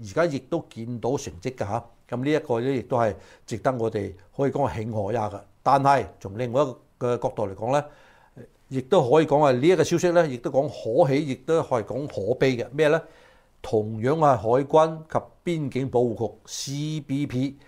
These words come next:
噉喺上個星期咧，喺芝加哥國際郵政分局入邊咧，佢哋嘅反恐過程入邊查到咗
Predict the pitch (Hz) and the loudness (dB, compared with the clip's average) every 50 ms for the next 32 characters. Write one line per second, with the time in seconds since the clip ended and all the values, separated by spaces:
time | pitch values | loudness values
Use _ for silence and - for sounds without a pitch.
0 | - - - _ - - 180 190 202 190 202 - - 147 120 123 139 135 175 170 | -20 -20 -20 _ -4 -2 2 2 2 2 2 2 2 2 2 2 2 0 0 -2
1 | 113 110 98 113 143 151 151 - 131 139 - - - - - 147 160 180 185 175 | -4 -4 0 2 2 2 2 0 -2 -2 -4 -6 -16 -16 -10 -8 -6 -6 -6 -2
2 | - 170 156 160 170 160 - 156 160 165 170 165 - - 123 127 - - - _ | 2 4 4 6 4 4 4 4 4 4 4 2 0 0 2 2 2 0 -6 _
3 | _ _ - 131 120 120 123 123 120 101 104 92 90 92 92 95 95 - 123 117 | _ _ -2 0 0 2 0 -2 -4 -6 -8 -8 -8 -10 -12 -12 -10 -8 -6 -6
4 | 123 107 156 151 131 - 135 135 127 131 139 151 156 170 160 - - - - - | -2 0 0 0 0 0 -2 -2 -2 -2 -2 -2 -2 -2 -4 -6 -12 -20 -20 -20
5 | _ - - 139 139 139 - 147 135 120 143 143 - - - 127 101 131 170 190 | _ -4 0 0 0 0 0 0 0 2 2 0 -2 -2 -2 0 2 2 2 2
6 | 156 135 143 175 165 - 131 131 135 - 98 95 110 110 - 151 175 165 - - | 0 -2 -2 -2 -2 -2 0 0 -2 -2 -8 -8 -8 -8 -6 -6 -8 -8 -10 -12
7 | - 90 87 92 95 101 110 - 104 120 156 180 175 - - 117 135 175 202 - | -14 -14 -12 -10 -10 -10 -8 -8 -6 -4 -4 -4 -2 0 4 6 6 6 6 4